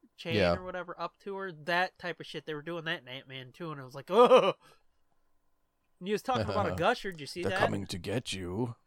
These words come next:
Speaker 2: Yeah, I saw it.
Speaker 1: <sighs>
Speaker 2: I was looking at her camel
Speaker 1: <laughs>
Speaker 2: toe, but
Speaker 1: Uh, ugh.
Speaker 2: Whack.
Speaker 1: That dude just felt Indy's wood.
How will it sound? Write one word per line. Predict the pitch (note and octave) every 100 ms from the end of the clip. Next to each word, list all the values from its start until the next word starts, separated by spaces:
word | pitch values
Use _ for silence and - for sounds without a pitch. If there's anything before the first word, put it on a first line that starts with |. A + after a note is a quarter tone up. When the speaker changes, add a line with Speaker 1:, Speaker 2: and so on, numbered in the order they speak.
| _ - _ _ -
Speaker 2:
Yeah, | F2+ D#2+ D#2+ -
I |
saw | - F#2+ F2
it. | E2 _ _ _ _ _ _ _ _ -
Speaker 1:
<sighs> | C3 B2+ - - - - _ _ _ _ _ _ _ _ _ -
Speaker 2:
I |
was | G2+
looking | A2 B2
at | F2+
her | D#2+
camel | - G2+ A2
Speaker 1:
<laughs> |
Speaker 2:
toe, | F2+ G#2+ D#2
but | D#2 D#2+ D#2 - - - _ _ _ _ _ _ - - _ _ _ _ _ _ _ _ _ -
Speaker 1:
Uh, | G3 F3+ E3+ D#3+ -
ugh. | C#4 B3+ G3 - E3 _ _ _ _ _ _ _ - - -
Speaker 2:
Whack. | F#2+ G#2+ G#2+ A2 - - _ _
Speaker 1:
That | F#3 G3+
dude | A3 F3+
just | E3 -
felt | - D#3+ -
Indy's | F3+ F#3+ D3 C#3
wood. | D#3+ F3+ C#3